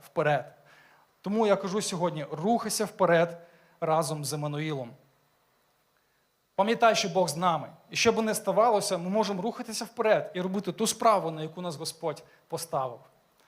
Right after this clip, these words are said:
Подивившись на життя апостола Павла, ми можемо брати приклад, як рухатися вперед, незважаючи на те, що з тобою відбувається. У ап-, апостола Павла був певний принцип,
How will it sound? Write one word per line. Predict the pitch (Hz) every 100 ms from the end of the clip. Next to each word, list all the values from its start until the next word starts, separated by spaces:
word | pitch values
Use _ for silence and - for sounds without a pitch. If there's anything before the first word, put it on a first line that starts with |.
| _ _ _ _ _ _ _ _ _ _ _ _ -
Подивившись | 185 285 294 247
на | 233 226 220 165
життя | 170 185 240
апостола | 233 233 - 208
Павла, | - 214 247 196 147 -
ми | 180
можемо | 208 214 220 220 214 143
брати | 175 226 226
приклад, | - 233 233 185 - -
як | 143 139 214 208
рухатися | 175 214 185 170 165
вперед, | - - 165 208 220
незважаючи | 185 151 165 175 170 160
на | 151
те, | 190
що | 185 165
з |
тобою | - 143 143
відбувається. | 139 135 135 131 123 - _ _ - - - -
У | 185
ап-, | 240 214
апостола | 202 277 262
Павла | 240 262 254
був | 190 233 -
певний | 240 208
принцип, | 202 220 294 - 156